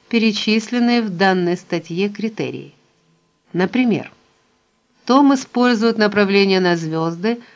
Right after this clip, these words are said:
чтобы датировать сооружение с точностью до десяти лет. Он обращается к звёздам вплоть до видимой величины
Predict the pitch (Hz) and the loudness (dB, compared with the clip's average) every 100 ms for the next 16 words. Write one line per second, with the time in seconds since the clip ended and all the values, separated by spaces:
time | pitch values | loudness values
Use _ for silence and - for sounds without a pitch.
0 | _ - - 254 233 220 214 233 240 220 | _ -10 0 2 4 2 0 0 2 2
1 | 214 - 196 196 190 196 247 247 233 - | 0 0 2 2 0 0 -2 0 -4 -4
2 | 220 240 - 233 233 214 202 180 165 180 | -4 -4 -4 -8 -6 -8 -4 -2 -2 -4
3 | 175 208 190 127 - _ _ _ _ _ | -4 -4 -4 -4 -10 _ _ _ _ _
4 | _ _ _ _ _ - 175 180 175 180 | _ _ _ _ _ -4 0 2 2 0
5 | 180 - 175 170 170 180 160 170 170 175 | -2 -2 0 -2 -2 -6 -4 -4 -2 -2
6 | 175 170 170 - - 180 170 160 170 175 | -2 -2 -4 -6 -6 -4 -4 -4 -2 -2
7 | 170 170 165 170 170 - 175 190 214 | -2 -2 -2 -4 -6 -6 -2 0 -2